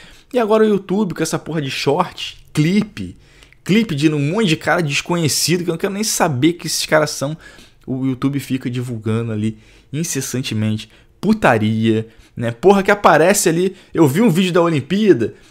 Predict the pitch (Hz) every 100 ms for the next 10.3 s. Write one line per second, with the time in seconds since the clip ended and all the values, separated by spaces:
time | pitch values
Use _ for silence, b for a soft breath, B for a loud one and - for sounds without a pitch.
0 | B - 226 214 233 220 214 208 214 196
1 | 208 214 156 190 208 185 202 175 139 156
2 | 170 180 175 156 190 143 95 67 - _
3 | _ _ _ _ _ _ - 185 202 135
4 | 165 214 214 - 95 - B B B -
5 | 127 127 - 143 151 185 170 185 175 160
6 | 175 180 156 117 123 165 170 147 - 175
7 | 175 170 165 180 175 151 123 120 151 190
8 | 190 190 - - B B 135 131 131 165
9 | 185 135 135 151 165 147 131 110 131 151
10 | 151 139